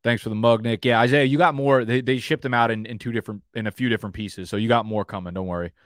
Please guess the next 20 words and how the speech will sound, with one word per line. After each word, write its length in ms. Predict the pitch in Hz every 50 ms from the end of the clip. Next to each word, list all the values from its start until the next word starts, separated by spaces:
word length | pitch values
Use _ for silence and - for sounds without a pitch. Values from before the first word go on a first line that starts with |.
| _ -
I 60 | 117 107
feel 140 | - 123
bad 260 | 107 117 113 113 107 104
that 100 | 104 104
you 100 | 104 -
put 160 | - 113 104
in 80 | 98
a 60 | 92 -
purchase 320 | - 101 95 92 87 -
order 180 | 101 95 92 90
for 300 | - 95 90 90 87 87
a 40 |
product 300 | - - 98 95 92 87
that 60 | - 90
was 100 | 85 -
supposed 200 | - 90 85 -
to 40 |
be 60 | 90 85
down. 260 | 90 90 90 87 - _ _ _ _ _ _ _ _ _
Apologize. 540 | - 101 98 92 85 90 92 92 90 - _